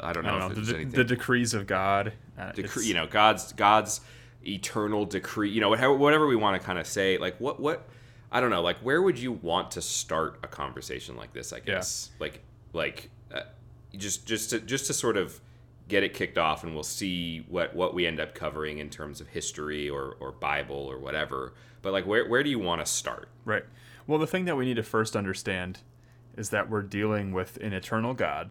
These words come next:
Speaker 2: a God that is outside of time, a God that, that, to use words that we've already kind of said, a God that wills, uh, a God that decrees, a God that, uh, set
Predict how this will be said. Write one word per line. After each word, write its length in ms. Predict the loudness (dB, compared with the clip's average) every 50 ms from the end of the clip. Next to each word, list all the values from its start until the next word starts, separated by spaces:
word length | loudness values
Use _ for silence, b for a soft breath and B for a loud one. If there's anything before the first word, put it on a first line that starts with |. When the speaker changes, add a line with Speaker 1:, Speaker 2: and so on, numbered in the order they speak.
| -14 -20 -20 -20 -20 -20 -20 -20 -20 -20 -20 -20 -20 -12 -10
Speaker 2:
a 60 | -8
God 360 | -2 2 2 4 4 2 2 2
that 140 | 2 2
is 420 | 2 2 0 -2 -2 -4 -4 -4 -4 -2 0
outside 440 | 0 0 0 0 0 0 0 0 0
of 100 | -4 -6
time, 500 | -4 -2 -2 0 0 0 0 -2 -2 -4
a 60 | -4
God 320 | -2 0 0 0 0 0
that, 320 | 0 0 0 0 0 -4 -8 B B B B B B B B -4
that, 200 | -2 -2 -2 -2 -6 -16 -20 -20 -20 -20 -20 -20 -18 -16 -12
to 120 | -8 -6
use 300 | -4 -2 -2 -4 -4 -2
words 300 | 0 2 2 2 2 0
that 80 | -2 -2
we've 140 | -2 -2 -2
already 180 | -2 -2 -2
kind 200 | -4 -4 -6 -6
of 80 | -4 -4
said, 360 | -4 -2 -2 -2 -2 -4 -6
a 80 | -6 -2
God 220 | 2 2 2 2
that 180 | 2 0 -2 -2
wills, 640 | -2 0 2 2 2 2 0 0 -2 -4 -4 -4
uh, 240 | -6 -8 -8 -8 -8
a 80 | -8 -6
God 220 | -4 -4 -4 -2
that 120 | -4 -6 -8
decrees, 680 | -10 -12 -8 -4 -4 -2 -2 -2 -2 -2 -2 -4 -4 -4
a 100 | -6 -4
God 300 | -2 0 0 0 0 0
that, 260 | 2 2 2 0 -2 B B B B B B B -6
uh, 120 | -4 -2
set 640 | 0 2 4 4 6 8 8 8 8 4 -2 -8